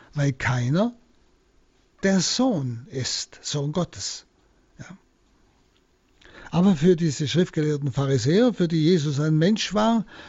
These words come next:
und zwar aus Nazareth, war das alles nicht verständlich. Wissen Sie, Brüder und Schwestern, wir tun uns leichter,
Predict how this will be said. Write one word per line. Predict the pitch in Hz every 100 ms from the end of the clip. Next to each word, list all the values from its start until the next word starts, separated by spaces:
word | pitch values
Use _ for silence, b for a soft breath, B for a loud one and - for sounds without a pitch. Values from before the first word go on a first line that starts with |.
| B
und | 226 170 156 143
zwar | - - - - 151 143
aus | 139 127 151
Nazareth, | 156 165 - 185 185 - - b b b b -
war | 131 123
das | 160 131
alles | - 117 98 127 - 117
nicht | 113 -
verständlich. | - 143 - 185 165 - 110 - - _ _ _ _ _ _ _ _ _ - - _ - - _ _ _ - _ _ b b b b b b b _ _ _
Wissen | 127 127 196
Sie, |
Brüder | 214 226 226
und | 226
Schwestern, | - 214 - 131
wir | 120
tun | - 185
uns | 220 220
leichter, | 247 269 - 110 104